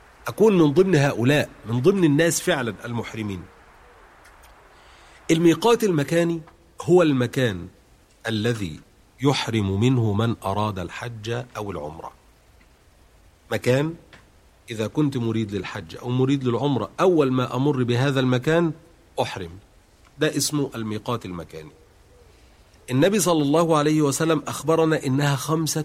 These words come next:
أماكن أو خمسة مواقيت. طيب، هل في طرق أخرى ممكن الإنسان يمر عليها تكون بعيدة عن هذه المواقيت؟ ممكن طبعًا.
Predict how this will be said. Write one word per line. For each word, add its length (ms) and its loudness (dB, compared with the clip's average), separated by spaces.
أماكن 420 -4
أو 120 -6
خمسة 460 -6
مواقيت. 500 -6
طيب، 280 -8
هل 280 0
في 380 0
طرق 380 4
أخرى 460 0
ممكن 420 4
الإنسان 480 2
يمر 380 2
عليها 540 0
تكون 360 2
بعيدة 460 2
عن 160 0
هذه 220 2
المواقيت؟ 520 0
ممكن 320 -2
طبعًا. 300 -6